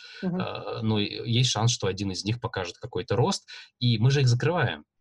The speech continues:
Speaker 2: То есть у нас там был проект соцсейл, там некий, некий парсинг комментов из соцсетей. Ну, мы
Speaker 1: Мгм.
Speaker 2: его, как бы, в общем-то, прикрыли, он не полетел. То есть мы потихоньку их убиваем.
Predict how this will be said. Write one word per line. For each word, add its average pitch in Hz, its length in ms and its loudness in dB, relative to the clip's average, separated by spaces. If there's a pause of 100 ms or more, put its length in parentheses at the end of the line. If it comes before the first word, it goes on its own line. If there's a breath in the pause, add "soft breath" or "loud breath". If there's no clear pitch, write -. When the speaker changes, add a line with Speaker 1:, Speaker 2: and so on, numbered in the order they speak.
(100)
Speaker 2:
То - 60 -8
есть - 80 -4
у - 40 2
нас 143 100 0
там 98 160 -2
был 139 140 0
проект 120 260 0
соцсейл, 85 580 -4 (280)
там 82 140 -12
некий, 82 240 -8
некий 87 220 -10
парсинг - 400 -2
комментов 95 460 -8
из - 100 -8
соцсетей. - 580 -6 (280 soft breath)
Ну, 139 120 2
мы 127 100 4
Speaker 1:
Мгм. - 20 6
Speaker 2:
его, 127 160 4
как - 180 -20
бы, 92 100 -2
в 87 60 -4
общем-то, - 280 -8
прикрыли, 127 440 0
он 95 140 0
не 98 80 -2
полетел. 87 460 -6 (260 soft breath)
То - 40 -6
есть 123 120 0
мы 127 100 0
потихоньку 123 480 -2
их - 100 -4
убиваем. 98 540 -2